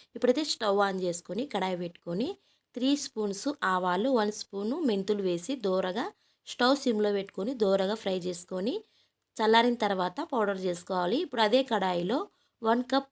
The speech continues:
ఆయిల్ తీసుకున్నాను. ఇదే కప్తో కొలత చెప్తున్నాను. ఆయిల్ బాగా వేడైన తర్వాత మనం ముందుగా తీసి పెట్టుకున్న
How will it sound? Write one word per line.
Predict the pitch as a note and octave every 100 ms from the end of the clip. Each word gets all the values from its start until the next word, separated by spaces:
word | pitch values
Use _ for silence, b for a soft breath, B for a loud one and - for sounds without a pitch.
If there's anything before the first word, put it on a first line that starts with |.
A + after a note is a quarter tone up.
| G#3
ఆయిల్ | G3 G#3 G3
తీసుకున్నాను. | F#3 - G3 F#3 F3 B3 G4+ - G#3+
ఇదే | C4 C4
కప్తో | G#3+ - A3+ -
కొలత | F#3 F#3+
చెప్తున్నాను. | F3+ F3 F#3+ F#3+ F#3 A#3+ F#4 _ _ _ A#3+
ఆయిల్ | C4 D4+ A#3+
బాగా | G#3 G#3+ G#3
వేడైన | G3 F#3+ G3+ G#3
తర్వాత | F#3+ F3 E3+ A#3 F4 G4+ _ _ _ G#3+
మనం | G#3+ G#3+
ముందుగా | G#3+ A#3 C4
తీసి | A3+ G3+ G#3
పెట్టుకున్న | F#3+ _ F#3+